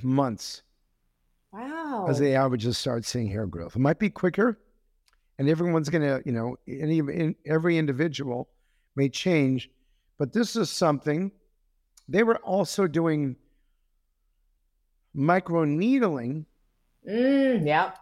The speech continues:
Speaker 1: at the same time as P R P.
Speaker 2: Mm-hmm.
Speaker 1: And I think we do that also.
Speaker 2: Interesting. Now, do you find that the
Speaker 1: Maybe.
Speaker 2: older a patient is, the longer it might take before they see hair growth?
Speaker 1: I don't
Speaker 2: Or
Speaker 1: think
Speaker 2: does it
Speaker 1: there's been
Speaker 2: matter?
Speaker 1: any research on that yet.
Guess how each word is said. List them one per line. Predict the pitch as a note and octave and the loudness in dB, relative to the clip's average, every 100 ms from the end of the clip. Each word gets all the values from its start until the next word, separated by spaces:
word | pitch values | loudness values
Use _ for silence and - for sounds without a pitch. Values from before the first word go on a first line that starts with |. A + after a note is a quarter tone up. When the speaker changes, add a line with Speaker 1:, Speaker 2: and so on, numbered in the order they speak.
| - | -2
Speaker 1:
at | E3+ F#3 - | 2 2 2
the | G3+ | 0
same | - F#3+ E3+ D3+ | 0 0 0 -2
time | - F3+ F3 D#3+ D#3+ - | -4 0 2 2 0 0
as | C3 | -4
P | - E3+ D#3+ | -4 0 2
R | C3 | 2
P. | A#2 - F3 G#2+ - _ _ _ _ - | -2 0 0 -2 -10 _ _ _ _ -10
Speaker 2:
Mm-hmm. | D3+ D#3+ | -8 -2
Speaker 1:
And | C3+ | 0
I | C#3+ | 2
think | F3 E3 | 0 0
we | D3+ | 0
do | D3 D3+ D3+ | 0 2 2
that | D3+ D3+ - | 2 0 0
also. | D#3 E3 - - G2 - _ _ _ _ _ _ _ _ _ _ _ | 0 0 -2 -8 -10 -12 _ _ _ _ _ _ _ _ _ _ _
Speaker 2:
Interesting. | G#3 C4 - C#4+ - G3 | -12 -10 -8 -10 -6 0
Now, | G#3 | 2
do | G3+ | 2
you | A#3+ | -2
find | A#3 C4+ C4+ A3+ | 2 4 4 2
that | A3+ | 0
the | G3+ - | 0 2
Speaker 1:
Maybe. | G3 A#3 | 6 6
Speaker 2:
older | A3+ A3+ | 4 0
a | - | -2
patient | G#3 F#3 F#3 F3+ | -2 -4 -4 -6
is, | F3+ G#3 A3 | -2 -4 -2
the | F3+ | -2
longer | D#3 D3+ D#3 F3+ F#3 F#3 | 2 4 2 2 0 0
it | |
might | D#3+ D#3 | 0 -4
take | E3+ E3 | -2 -2
before | E3 D#3 D#3 | -2 -2 -2
they | C#3 | -2
see | C#3 D#3 C#3 | -4 -4 -2
hair | C#3 D3 | 0 0
growth? | E3+ G3+ C#4 - _ _ - | 0 0 -2 -6 _ _ -2
Speaker 1:
I | - | 0
don't | G#3+ | 2
Speaker 2:
Or | |
Speaker 1:
think | G3 | 2
Speaker 2:
does | A3+ | 2
it | F3+ | 2
Speaker 1:
there's | C#3 | 2
been | |
Speaker 2:
matter? | E3+ | 2
Speaker 1:
any | E3 E3 D#3+ | 2 2 0
research | D#3 E3+ - C#3 B2+ - | 0 -2 0 0 0 0
on | C3 | 0
that | A#2+ A#2 - | 0 -2 -2
yet. | G#2 G2 | -4 -4